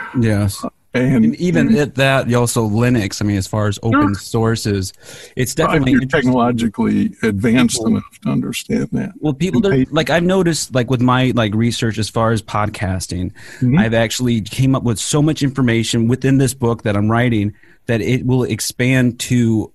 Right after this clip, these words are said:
Speaker 1: every platform. It's marketing, it's advertising. You're utilizing R S S feeds. You're utilizing similar software with the same end state goal. And that's what your transformation,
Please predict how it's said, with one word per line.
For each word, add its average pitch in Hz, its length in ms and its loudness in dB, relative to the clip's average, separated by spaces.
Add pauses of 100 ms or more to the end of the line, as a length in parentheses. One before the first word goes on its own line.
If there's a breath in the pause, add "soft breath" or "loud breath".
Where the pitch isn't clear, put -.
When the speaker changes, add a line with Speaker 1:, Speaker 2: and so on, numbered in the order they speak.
Speaker 1:
every 117 420 0
platform. 98 840 -2
It's - 280 -4 (100)
marketing, 113 460 2
it's 104 200 0
advertising. 107 840 0 (280 loud breath)
You're 120 120 2
utilizing 117 680 2
R 110 140 2
S 107 140 0
S 104 180 0
feeds. 101 300 0
You're 139 100 2
utilizing 120 880 2 (400 soft breath)
similar 143 420 2
software 107 760 0
with 101 220 -2
the 104 100 -4
same 120 440 2
end 107 300 2
state 98 400 -2
goal. 107 460 0 (360 loud breath)
And 110 160 0
that's 117 220 -2
what 117 240 -2 (320)
your 127 160 0
transformation, 135 640 -2